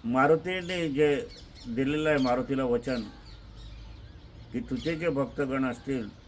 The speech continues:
त्याच्यासाठी मी धावून येईन. कारण मारुतीने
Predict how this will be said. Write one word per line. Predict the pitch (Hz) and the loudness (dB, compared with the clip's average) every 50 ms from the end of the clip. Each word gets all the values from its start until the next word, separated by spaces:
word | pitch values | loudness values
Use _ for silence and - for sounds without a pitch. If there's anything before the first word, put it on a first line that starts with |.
| - - - - - - - | -20 -20 -20 -20 -12 -6 -4
त्याच्यासाठी | 120 110 - 139 127 120 131 120 - 139 | -4 -4 -2 -4 -4 -4 -4 -4 -2 0
मी | 127 131 127 | 0 0 0
धावून | 110 98 95 101 104 98 92 92 | 0 -2 -4 -4 -4 -4 -4 -6
येईन. | 80 - - - - - - - - - - - - - - - - - - - - - - - | -6 -8 -10 -14 -18 -18 -18 -18 -18 -20 -20 -20 -20 -20 -20 -20 -20 -20 -20 -20 -20 -12 -6 -4
कारण | 120 127 | -2 0
मारुतीने | 127 123 120 123 127 143 156 151 196 196 147 147 131 | 0 2 2 4 4 4 2 2 0 0 2 2 0